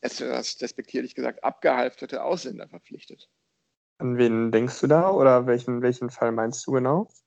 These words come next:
Speaker 1: Lass mich kurz gucken, jetzt habe ich die Liste mit den, äh, Transfers natürlich nicht mehr offen. Ähm, der letzte war Landon Ferraro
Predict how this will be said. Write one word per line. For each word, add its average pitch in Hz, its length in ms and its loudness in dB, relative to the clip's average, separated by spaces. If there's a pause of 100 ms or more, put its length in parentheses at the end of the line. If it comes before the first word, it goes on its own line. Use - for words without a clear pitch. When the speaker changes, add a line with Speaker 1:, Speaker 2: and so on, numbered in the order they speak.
(840)
Speaker 1:
Lass - 280 -16
mich - 140 -20
kurz - 220 -14
gucken, - 300 -12
jetzt 165 160 -10
habe 92 100 -6
ich - 60 -14
die - 120 -10
Liste - 320 -2
mit - 180 -6
den, - 400 -8
äh, 50 340 -10 (400)
Transfers - 520 -10
natürlich - 300 -14
nicht - 160 -18
mehr - 120 -8
offen. - 320 -10 (960)
Ähm, 104 440 0
der 110 120 6
letzte 143 420 2
war 127 140 4
Landon 139 340 -4
Ferraro 117 580 -8